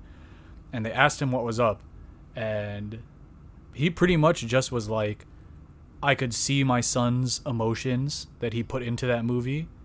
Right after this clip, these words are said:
and that's not the way movies should be made, with your personal emotions in them."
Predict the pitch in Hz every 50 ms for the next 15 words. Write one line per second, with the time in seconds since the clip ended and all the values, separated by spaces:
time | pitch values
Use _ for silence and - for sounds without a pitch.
0 | - - - - - - - - - - - - - - 127 117 113 110 110 110
1 | 104 98 117 117 117 - - 131 120 120 113 110 123 117 113 113 113 110 110 110
2 | 113 113 104 110 104 98 - - - 110 104 104 104 101 104 101 98 95 98 95
3 | 110 - - - - - 120 110 110 110 104 - - - 123 117 - 120 107 110
4 | 98 110 110 110 104 98 - 107 101 98 98 101 - 110 101 101 98 98 107 117